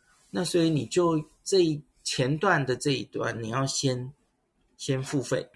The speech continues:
之后你再用七十二小时券来刷这样子哦。就大家应该听得懂吧吼？那可是这里有一点点小，小问题，就是你理论上要出站在路站了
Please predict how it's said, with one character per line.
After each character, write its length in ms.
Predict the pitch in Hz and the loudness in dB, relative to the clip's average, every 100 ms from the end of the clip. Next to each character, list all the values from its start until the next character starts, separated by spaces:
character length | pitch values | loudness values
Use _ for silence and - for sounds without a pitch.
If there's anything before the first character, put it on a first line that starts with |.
| - | -4
之 140 | 175 | 0
后 160 | 175 160 | 4 2
你 140 | 123 | 0
再 240 | - 156 143 | 0 2 4
用 300 | 143 123 - | 2 0 -6
七 180 | - | -6
十 120 | 127 131 | -2 -2
二 60 | |
小 160 | 110 - | -2 -6
时 140 | - | -10
券 260 | - 117 - _ _ | -4 -2 -2 _ _
来 160 | - 95 | -12 -6
刷 340 | - 117 104 | -2 0 0
这 100 | 104 | -2
样 160 | 107 80 | -6 -6
子 100 | - | -16
哦。 140 | - - _ _ _ _ _ _ _ 508 508 _ _ _ _ _ - - - | -16 -16 _ _ _ _ _ _ _ _ _ _ _ _ _ _ -20 -20 0
就 240 | 147 131 | 0 0
大 160 | - 165 | 0 0
家 60 | 165 | 2
应 40 | |
该 80 | 170 | 0
听 160 | 160 147 | 0 0
得 60 | |
懂 180 | - 73 | 0 -6
吧 100 | - | -8
吼？ 200 | - - _ _ _ | -10 -12 _ _ _
那 100 | 180 | -6
可 140 | 151 | 0
是 60 | 175 | 0
这 140 | 285 | 2
里 140 | 240 147 | 0 0
有 260 | 131 - | 0 0
一 140 | 285 208 | -4 -8
点 340 | - 147 147 | -4 -2 -2
点 280 | 147 143 120 | 0 -2 -2
小， 500 | - - 120 - - _ _ - | -2 -2 -2 -4 -12 _ _ -8
小 380 | - - 117 | -6 -2 0
问 460 | 110 131 196 151 117 | 0 2 2 2 -2
题， 300 | - 110 110 | -12 -12 -8
就 280 | 131 151 123 | -2 0 0
是 440 | - 151 113 - _ _ _ _ _ _ _ _ | -4 -4 -4 -8 _ _ _ _ _ _ _ _
你 460 | 151 143 127 - - | 2 2 2 -6 -4
理 160 | 127 | 0
论 140 | 151 180 | 0 0
上 160 | 175 | 0
要 140 | 170 160 | 0 -2
出 260 | - 160 | -2 -2
站 240 | 151 147 127 | 0 0 0
在 180 | 135 | -2
路 240 | 123 127 98 | 0 -2 -4
站 240 | - 104 | -6 -6
了 120 | - | -8